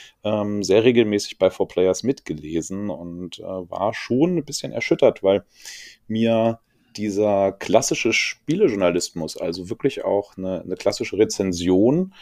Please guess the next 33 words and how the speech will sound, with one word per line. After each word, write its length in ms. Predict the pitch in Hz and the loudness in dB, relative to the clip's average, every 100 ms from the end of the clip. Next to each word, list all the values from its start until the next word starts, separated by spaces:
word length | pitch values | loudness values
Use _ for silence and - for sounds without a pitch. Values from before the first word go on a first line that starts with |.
| - - - - | -20 -20 -20 -2
ähm, 1300 | 107 113 117 117 117 117 117 117 - - 147 143 113 - | 4 6 6 4 4 4 4 2 -2 -8 -10 -12 -10 0
immer 200 | 131 123 | 4 8
sehr 140 | 139 | 8
gut 160 | 135 - | 6 2
gefallen 420 | 120 147 170 85 | 2 4 2 2
hat. 240 | 78 - | -2 -2
Also 320 | 82 87 92 | -4 -2 -2
unabhängig 540 | 87 113 120 107 104 - | 0 2 2 2 -4 2
davon, 340 | 92 - 98 | 2 2 -2
dass 300 | 92 - - - - _ | -4 -4 -8 -14 -20 _
heute 240 | 98 107 110 | 2 2 0
natürlich 440 | 101 - 92 - | -6 -2 -2 -2
auch 120 | 90 | -8
viele 500 | - - 101 98 92 - _ | -10 -8 2 4 4 -2 _
neue 280 | 85 90 117 | 0 2 4
spannende 460 | 120 - 101 113 113 | 2 2 2 2 -2
Formate 580 | - 104 101 104 - 101 | -2 0 2 2 0 -4
im 140 | - | -6
Spielejournalismus 1080 | - 107 110 104 98 98 - 98 101 - - _ _ _ | -12 -8 -6 -4 -4 -4 -6 -8 -8 -8 -14 _ _ _
da 260 | - 90 98 | 2 4 4
sind, 360 | 98 98 - - | 2 -6 -4 0
habe 120 | 98 | 0
ich 140 | - | 0
Four 220 | - 101 | 0 0
Players 360 | - 104 117 110 | 2 4 4 2
immer 220 | 113 107 | -4 -8
so 120 | 101 | -6
als, 380 | 104 101 - - _ _ _ _ | -6 -6 -8 -12 _ _ _ _
ja, 260 | 160 90 87 | 4 4 2
als, 340 | 90 - - | -2 -4 -6
als 160 | 101 110 | -8 -6
ein 60 | |
bisschen 400 | 104 - 101 101 | -6 -4 -6 -6